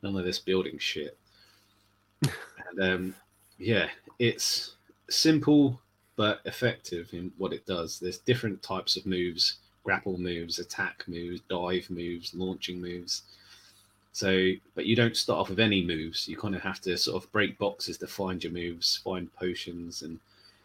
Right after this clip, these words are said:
Speaker 1: it's just
Speaker 2: Like,
Speaker 1: great
Speaker 2: like
Speaker 1: fun
Speaker 2: picking
Speaker 1: to
Speaker 2: up
Speaker 1: sort of
Speaker 2: weapons, isn't it? So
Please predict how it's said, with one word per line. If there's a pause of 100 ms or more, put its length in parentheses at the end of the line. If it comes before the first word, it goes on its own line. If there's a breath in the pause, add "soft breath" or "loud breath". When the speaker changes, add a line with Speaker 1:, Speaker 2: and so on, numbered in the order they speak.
(340 soft breath)
Speaker 1:
it's
just (360)
Speaker 2:
Like,
Speaker 1:
great
Speaker 2:
like
Speaker 1:
fun
Speaker 2:
picking
Speaker 1:
to
Speaker 2:
up
Speaker 1:
sort
of
Speaker 2:
weapons,
isn't
it?
So